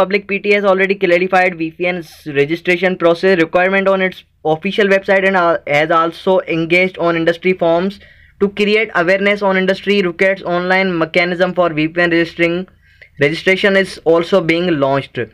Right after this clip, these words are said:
तो यहाँ पर पीटीए कह रहा है कि हमने जो है एक फैसिलिटी दी है, यानी कि सहूलत दी है कि, कि आवाम अपना वीपीएन रजिस्टर करके उनका जो है अपने इंडस्ट्री या अपने बिजनेस वगैरह में यूज़ कर सकते हैं, ये हमने उनको सहूलत दी हुई है।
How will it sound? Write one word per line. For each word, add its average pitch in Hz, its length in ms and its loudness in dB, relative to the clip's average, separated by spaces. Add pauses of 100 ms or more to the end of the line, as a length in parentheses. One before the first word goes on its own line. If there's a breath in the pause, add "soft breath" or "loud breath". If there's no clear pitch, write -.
(340 loud breath)
तो 180 60 2
यहाँ 180 160 2
पर 208 100 2
पीटीए 208 320 0
कह 208 140 0
रहा 208 100 2
है 214 100 2
कि 214 260 2
हमने 185 460 -2
जो 190 100 4
है 196 160 4
एक 185 300 0
फैसिलिटी 185 640 -4
दी 185 200 -2
है, 190 80 2
यानी 185 220 -2
कि 180 100 -4
सहूलत 180 440 0
दी 180 200 0
है 185 100 0
कि, 185 180 -2
कि 180 60 4
आवाम 208 340 0
अपना 233 220 -4
वीपीएन 208 400 -2
रजिस्टर 208 360 -2
करके 208 280 0
उनका 208 300 0
जो 196 120 -4
है 208 100 2
अपने 196 300 -2
इंडस्ट्री 185 760 -2
या 190 80 2
अपने 185 480 0
बिजनेस 160 520 -4
वगैरह 190 260 0
में 180 120 0
यूज़ 175 220 0
कर 180 140 0
सकते 190 300 -2
हैं, 196 140 2
ये 175 160 0
हमने 175 320 0
उनको 170 260 -2
सहूलत 160 360 0
दी 151 200 0
हुई 143 220 2
है। 110 340 -8